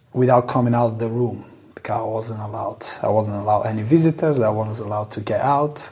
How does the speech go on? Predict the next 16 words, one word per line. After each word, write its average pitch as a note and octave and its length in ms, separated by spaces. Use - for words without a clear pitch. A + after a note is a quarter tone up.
I - 40
wasn't B2+ 240
allowed C#3+ 220
to B2+ 60
go C3 140
in B2+ 60
the A#2+ 80
corridor A#2 580
because A#2 420
I, A#2+ 180
my C#3+ 200
immune C3 260
system A#2 500
was A2 220
wiped G#2 420
out. - 280